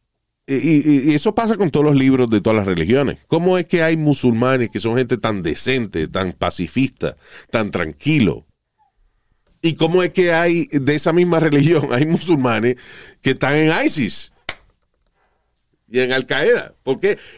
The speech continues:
int-, del mismo libro, ellos sacan su interpretación.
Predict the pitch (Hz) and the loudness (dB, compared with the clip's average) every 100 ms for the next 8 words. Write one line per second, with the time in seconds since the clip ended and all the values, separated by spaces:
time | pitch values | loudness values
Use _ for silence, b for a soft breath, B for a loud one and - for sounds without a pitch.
0 | B 170 180 151 - 147 - 156 185 185 | B -4 -2 -2 -4 -4 -8 -4 0 2
1 | 190 277 285 320 339 220 220 - _ _ | 2 2 2 2 4 2 -2 -10 _ _
2 | _ _ _ _ _ _ - 135 147 165 | _ _ _ _ _ _ -8 -6 -4 -4
3 | 170 156 165 160 165 160 147 196 135 | -4 -6 -4 -2 -2 -2 -2 -4 -6